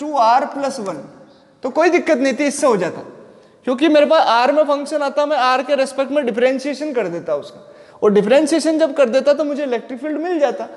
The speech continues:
लेकिन मेरे को ऐसा दे ही नहीं रखा है। मुझे किस में दे रखा है? एक्स और वाई में, और जेड भी ले लो, लो, एक और जेड ले लेते हैं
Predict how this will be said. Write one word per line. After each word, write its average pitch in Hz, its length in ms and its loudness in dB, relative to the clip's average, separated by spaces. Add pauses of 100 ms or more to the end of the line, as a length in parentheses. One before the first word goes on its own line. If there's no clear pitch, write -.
(380)
लेकिन 240 280 0
मेरे 285 180 0
को 302 160 2
ऐसा 294 180 0
दे 277 120 -4
ही 311 100 0
नहीं 320 140 -4
रखा 294 200 -8
है। 202 160 -14
मुझे 226 220 -2
किस 285 160 -4
में 311 140 2
दे 311 100 4
रखा 311 160 4
है? 302 120 6
एक्स 302 180 0
और 320 80 -2
वाई 269 200 2
में, 277 120 -8
और 214 200 -6
जेड 254 280 2
भी 320 100 -2
ले 302 140 -2
लो, 302 120 -4
लो, 254 180 -8 (1500)
एक 220 200 2
और 254 140 4
जेड 233 240 4
ले 226 120 2
लेते 202 220 -6
हैं - 100 -18